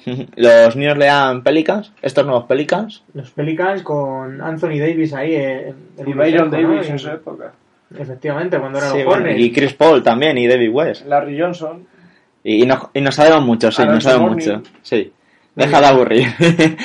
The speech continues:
Speaker 1: <laughs> Los Houston Rockets.
Speaker 2: Los Rockets de Howard, hombre, ya sabemos que Howard le hemos dado muchos palos, que cae mal y tal.
Speaker 3: Olajuwon.
Speaker 2: Pero está Harden también con
Speaker 1: Está
Speaker 2: su
Speaker 1: Harden,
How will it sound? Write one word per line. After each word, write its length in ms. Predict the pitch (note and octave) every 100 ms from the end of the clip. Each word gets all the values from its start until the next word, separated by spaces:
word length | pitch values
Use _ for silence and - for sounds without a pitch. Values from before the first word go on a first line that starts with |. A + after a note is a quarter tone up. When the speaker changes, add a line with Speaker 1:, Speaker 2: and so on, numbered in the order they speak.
| -
Speaker 1:
<laughs> 160 | -
Los 460 | A#2+ B2+ B2+ B2+ B2+
Houston 360 | - E3 D#3+ D3
Rockets. 460 | E3+ G#3 A#3 - _ _ -
Speaker 2:
Los 180 | C#3
Rockets 260 | C3+ D3+ D#3+
de 80 | C#3+
Howard, 280 | D#3 D#3+ C#3
hombre, 220 | D3 C3
ya 100 | C3
sabemos 280 | C#3+ D3 D3
que 100 | D3+ D3
Howard 280 | D3 D#3 C#3+
le 60 |
hemos 120 | C#3 C#3
dado 120 | C#3+
muchos 300 | D3 D3+ C3+
palos, 340 | D3 D#3 D#3
que 120 | D#3
cae 200 | - C#3
mal 340 | C#3 D#3 D#3+ D#3+
y 80 | C#3
tal. 360 | D#3 D#3+ E3 D#3
Speaker 3:
Olajuwon. 600 | D3+ D3+ D3 C3 A#2+ G#2 - -
Speaker 2:
Pero 120 | E3
está 160 | D#3+ -
Harden 360 | D#3 D#3+ D3+
también 240 | C#3+ C3+ D#3
con 80 | D#3
Speaker 1:
Está 120 | B2+
Speaker 2:
su 60 |
Speaker 1:
Harden, 280 | C3+ E3 D3+